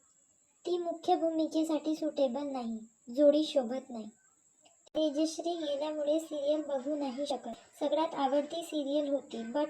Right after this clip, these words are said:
मुक्ता मॅममुळे सगळा इंटरेस्टच गेला. तेजश्री प्रधानला कोणीच रिप्लेसमेंट नाही. तर काही नेटकरी नवीन मुक्ताच्या बाजूने बोलत आहेत. "तिला तेजश्रीसोबत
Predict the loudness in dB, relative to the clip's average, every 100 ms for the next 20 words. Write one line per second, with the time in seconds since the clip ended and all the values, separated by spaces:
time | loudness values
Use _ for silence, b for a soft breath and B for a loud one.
0 | -4 -10 -6 -2 0 0 -2 -2 0 0
1 | -2 -2 -2 -2 -4 -2 -2 -2 -8 -4
2 | -4 -4 -6 -14 _ _ _ -20 -20 -20
3 | B B B B B B 0 2 4 2
4 | 2 -2 2 2 2 2 0 2 2 2
5 | 0 2 0 0 -2 -2 -6 -6 -6 -6
6 | -10 -14 b b b b b b -4 -2
7 | 2 4 4 4 2 6 4 6 2 2
8 | 2 2 -2 -2 -2 0 0 -2 -2 -2
9 | 2 0 0 -8 -12 -12 -16 b b b
10 | b 2 2 4 2 4 2 2 -2 2
11 | 2